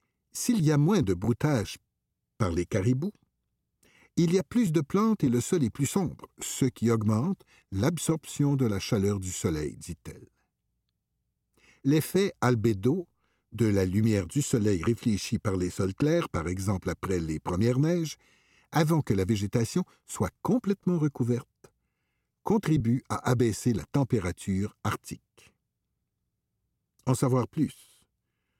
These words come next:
Source, Dartmouth College. Cent à deux cent cinquante. Nombre d'œufs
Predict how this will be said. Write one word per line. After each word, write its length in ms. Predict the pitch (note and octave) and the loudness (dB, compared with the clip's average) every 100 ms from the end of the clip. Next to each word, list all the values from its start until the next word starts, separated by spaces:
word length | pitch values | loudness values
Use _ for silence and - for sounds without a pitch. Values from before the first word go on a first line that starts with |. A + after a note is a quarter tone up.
| _ | _
Source, 540 | - - C#3 G3+ - - _ _ | -12 -2 -2 -2 -8 -20 _ _
Dartmouth 500 | G2 A2 D#3+ D3+ D#3 | -2 2 2 2 -2
College. 680 | - C#3 A2+ C2+ - - - _ _ _ _ _ _ _ _ _ | -2 0 0 -4 -12 -20 -20 _ _ _ _ _ _ _ _ _
Cent 360 | - - F3 - | -6 0 0 0
à 100 | A#2 | -2
deux 180 | G2 F3 | 2 0
cent 180 | - E3+ | 0 -2
cinquante. 420 | - C#3 - C2+ _ _ _ _ _ _ _ _ - | 0 -2 -2 -10 _ _ _ _ _ _ _ _ -2
Nombre 440 | C3 A#3 D#3+ C3+ | 2 2 2 0
d'œufs 360 | A2 A#2 C#3 | 2 2 0